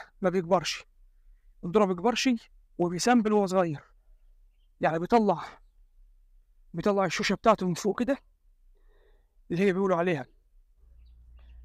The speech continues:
آه، آه، ال-، السنبلة بتاعته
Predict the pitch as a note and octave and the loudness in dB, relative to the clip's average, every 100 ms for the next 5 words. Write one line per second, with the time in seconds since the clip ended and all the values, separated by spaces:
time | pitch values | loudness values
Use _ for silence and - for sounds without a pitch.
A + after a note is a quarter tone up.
0 | - - F3+ F3 E3 E3+ E3 D#3+ D#3 D3+ | -12 -2 0 0 0 0 0 0 0 0
1 | D3+ D3+ D3+ D3 C#3+ C3 B2+ _ _ _ | -2 -2 -2 -4 -10 -12 -16 _ _ _
2 | _ _ _ _ _ _ _ _ _ _ | _ _ _ _ _ _ _ _ _ _
3 | _ _ _ - F3+ E3 D#3+ D#3+ D#3+ D#3+ | _ _ _ -2 2 2 2 0 0 0
4 | D#3+ D#3 D3+ D3+ D3 D3 C#3 - _ _ | 0 -2 -2 -2 -4 -6 -8 -16 _ _
5 | _ - _ - _ _ _ _ _ _ | _ -20 _ -20 _ _ _ _ _ _
6 | _ _ _ _ _ _ - - - - | _ _ _ _ _ _ -20 -16 -8 -2
7 | F3+ G3 E3+ A#3+ G#3+ B3 | 0 0 2 0 2 -2